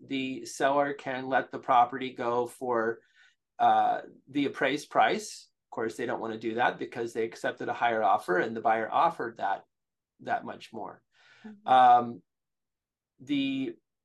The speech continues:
Speaker 1: buyer could, if they really, really want that property and they still qualify, you know, they could still pay that full, uh, offer price, even though the appraise-, appraisal came in low.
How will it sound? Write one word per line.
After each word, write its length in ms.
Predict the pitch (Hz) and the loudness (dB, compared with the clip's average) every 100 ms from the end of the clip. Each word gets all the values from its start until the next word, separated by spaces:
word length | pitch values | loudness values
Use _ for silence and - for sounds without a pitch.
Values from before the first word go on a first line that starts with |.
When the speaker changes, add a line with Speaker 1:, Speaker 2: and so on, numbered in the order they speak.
| _ | _
Speaker 1:
buyer 560 | 131 131 170 190 143 - | 0 4 6 6 2 0
could, 360 | - 175 175 - _ _ _ _ _ | -2 0 0 -4 _ _ _ _ _
if 120 | 135 131 | -8 -4
they 120 | 127 | 2
really, 240 | 147 160 | 2 2
really 240 | 151 156 147 | 0 0 0
want 180 | 147 | 0
that 160 | 147 139 | 0 0
property 480 | - 131 131 143 151 | 2 2 2 -4 -6
and 100 | 127 | -6
they 100 | 120 | -10
still 220 | - 117 | -6 -6
qualify, 720 | - 170 190 - 107 104 120 87 _ _ _ - | 2 4 4 2 2 2 0 -8 _ _ _ -10
you 100 | 120 | -6
know, 120 | 117 | -4
they 160 | 135 | -4
could 180 | 165 147 | -4 -8
still 440 | - - 165 185 180 | -8 -2 2 2 0
pay 380 | - 151 165 147 | -4 -4 -4 0
that 380 | 123 123 123 - _ - - | 4 6 4 -6 _ -20 -2
full, 560 | 165 156 139 135 135 _ _ _ _ | 2 4 4 0 -4 _ _ _ _
uh, 420 | 120 117 110 101 - _ - | 0 2 2 2 -2 _ 4
offer 320 | 139 143 117 | 4 4 -2
price, 560 | - 123 - - - - | -6 -8 -8 -12 -18 -12
even 220 | 131 131 | -10 -6
though 160 | 123 120 | -6 -4
the 100 | 120 | -6
appraise-, 580 | 110 - 123 120 120 - | -6 -4 -4 -2 -4 -10
appraisal 460 | 117 113 127 123 113 | -14 -8 -8 -6 -8
came 280 | - 117 113 | -8 -10 -8
in 120 | 110 | -8
low. 240 | 104 78 | -8 -8